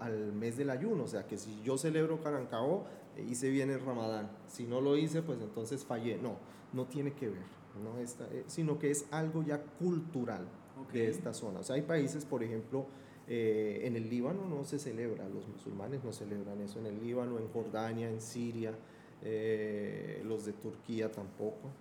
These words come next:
Speaker 2: Órale.
Speaker 1: ¿no? Pero aquí en la zona especialmente sí se realiza mucho, o sea, los pa-, estos países, por lo que les decía, ¿no? Que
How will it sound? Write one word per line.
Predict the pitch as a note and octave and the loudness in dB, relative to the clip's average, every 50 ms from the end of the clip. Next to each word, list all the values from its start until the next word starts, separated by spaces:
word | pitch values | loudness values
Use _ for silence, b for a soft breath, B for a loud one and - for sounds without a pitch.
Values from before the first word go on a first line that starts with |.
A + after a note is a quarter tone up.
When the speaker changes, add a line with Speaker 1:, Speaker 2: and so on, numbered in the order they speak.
| - - - | -14 -10 -6
Speaker 2:
Órale. | E3 F#3+ G3+ D#3 C3 - B2+ | -4 -2 -2 -2 -2 -2 -4
Speaker 1:
¿no? | B2 C3 D3 - - - - | -6 -6 -8 -10 -12 -2 2
Pero | E3+ E3+ F#3+ G3+ A3 - - - - | 4 4 4 4 2 0 -2 -4 -4
aquí | - A2+ A#2 A#2+ - - B2+ B2+ D3+ | -4 -2 -2 -4 -4 -2 0 2 2
en | D#3+ D#3 C#3 | 2 2 2
la | A#2 A2 | 0 0
zona | - B2+ B2 C3 C#3+ | -2 -2 -2 -2 -2
especialmente | C#3 - - B2+ A#2 - - B2 B2 B2 C3 B2 A#2+ B2 - - - B B B B B B - | -2 -2 -2 -4 -2 -2 0 0 0 0 0 -2 -2 -2 -4 -6 -6 B B B B B B -10
sí | - - - B2+ B2 A#2 | -8 -6 -4 -2 -2 -2
se | - C3 B2 | -2 -4 -4
realiza | A#2 A#2+ A2 G2+ G2+ G#2 G2+ - A2+ A2+ | -2 -2 -2 -2 -2 -4 -6 -6 -4 -2
mucho, | B2 D#3 C#3+ - - G2+ | -2 -2 -2 -2 -4 -8
o | F#2 | -6
sea, | G2 F#2+ F2 F2 F2+ F#2 | -6 -6 -4 -4 -4 -6
los | F#2+ G2 - | -6 -8 -6
pa-, | - - F#2+ | -4 -4 -4
estos | F#2 - G#2+ A2 - - A#2+ | -4 -4 -6 -6 -6 -6 -6
países, | - - B2 A#2 C#3 C#3+ D#3 - | -2 -2 0 0 0 -2 -4 -4
por | - F3 | -2 0
lo | D#3 C#3 C#3+ | 0 0 0
que | C#3+ | 0
les | B2+ B2 A#2 A#2 | 0 0 0 0
decía, | A#2+ A#2 - F#3+ F3+ D3 B2 | 0 0 0 0 0 0 0
¿no? | B2+ D3 D3 | 0 -2 -2
Que | - D3 D#3 | -2 -4 -6